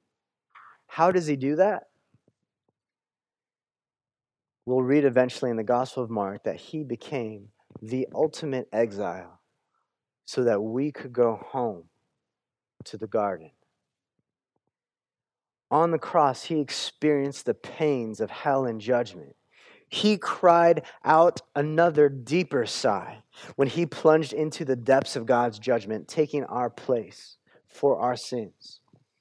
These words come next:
so that he could end our hunger, and so that he could open our eyes, give us a new spirit with new eyes to see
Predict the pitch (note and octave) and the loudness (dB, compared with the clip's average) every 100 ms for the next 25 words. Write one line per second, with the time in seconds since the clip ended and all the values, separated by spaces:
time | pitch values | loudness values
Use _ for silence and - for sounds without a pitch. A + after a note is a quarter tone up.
0 | _ _ _ - C#3+ C#3 A#2 E3 - C#3 | _ _ _ 0 4 4 2 -6 -4 -4
1 | - D3 D3+ - C3+ A#2+ - C3+ D3 C#3+ | -2 -2 -2 2 2 2 -2 -6 -2 0
2 | F3+ - _ _ _ _ _ _ _ - | -2 -4 _ _ _ _ _ _ _ -10
3 | C3 D3 C3 - F#3 - D3+ - D3 D3 | 2 2 2 -2 -8 -2 -2 0 2 2
4 | E3 D3+ D3 - B2+ B2+ - A#2+ A#2 G#2 | 2 0 -4 -6 -2 -2 -2 -2 -2 -4
5 | - C#3+ B2+ - A#2 A#2+ D3+ - - - | -2 -2 -2 -8 -8 -8 -8 -10 -12 -2
6 | A2+ G2+ - G2 - A#2 B2+ C3 - A2 | 0 -2 -6 -12 -12 -8 -8 -8 -8 -10
7 | F#2 - - _ - - _ A2+ - - | -10 -18 -20 _ -20 -20 _ -14 -10 -8
8 | C3 C3 | -6 -6